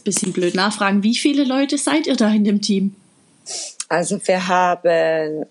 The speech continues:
Speaker 2: acht Fachkräfte in den, für die beiden Stammteams,
Speaker 1: Mhm.
Speaker 2: für die Kleinteams, mich als Leitung. Dann haben wir drei F S Jler und einen Außenarbeitsplatz für eine Werkstattbeschäftigte.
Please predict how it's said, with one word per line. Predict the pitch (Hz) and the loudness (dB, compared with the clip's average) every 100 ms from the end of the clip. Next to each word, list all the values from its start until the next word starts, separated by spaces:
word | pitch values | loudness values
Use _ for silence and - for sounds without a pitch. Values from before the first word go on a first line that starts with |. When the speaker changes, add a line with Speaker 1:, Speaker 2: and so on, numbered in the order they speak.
| - | -2
Speaker 2:
acht | 170 202 - - - - - - - | -2 -2 -10 -10 -6 -4 -6 -12 -8
Fachkräfte | - 175 185 - 190 185 180 | -2 -2 -2 -2 -2 -2 -2
in | 151 160 | -2 -4
den, | 165 165 165 165 | -4 -4 -2 -4
für | - 156 | -6 -6
die | 160 | -2
beiden | 147 143 147 | 0 0 -2
Stammteams, | - 175 202 - 262 - - 214 | 0 0 0 -2 -4 -4 -4 -2
Speaker 1:
Mhm. | 190 214 240 240 | 2 4 2 -2
Speaker 2:
für | - | -10
die | - | -6
Kleinteams, | - 170 202 - 226 226 - - - _ | 0 0 0 0 -2 -2 -8 -16 -20 _
mich | 185 185 | -2 0
als | 180 185 - | 0 0 -2
Leitung. | 170 180 185 202 202 - | 0 0 -4 -4 -4 -4
Dann | 160 170 170 | -4 -4 -6
haben | 165 160 165 | -6 -6 -4
wir | 170 165 165 165 _ _ _ _ _ - | -2 -2 -4 -10 _ _ _ _ _ -2
drei | 170 165 185 220 214 | 0 2 4 4 2
F | 214 - | -2 -2
S | 196 - - | -2 -2 0
Jler | 180 185 196 190 185 - | -2 -2 -2 0 0 -2
und | - 185 185 - | -2 -2 -4 -4
einen | 156 156 160 160 160 - | 0 2 2 0 -2 -2
Außenarbeitsplatz | - - - - 160 151 - 151 - - | -2 -2 -2 0 0 -2 -2 -2 0 0
für | 123 | 0
eine | 156 147 | 0 0
Werkstattbeschäftigte. | 143 - - - - - - - - - 50 | 0 0 -6 -6 -2 -2 -4 -8 -10 -8 -8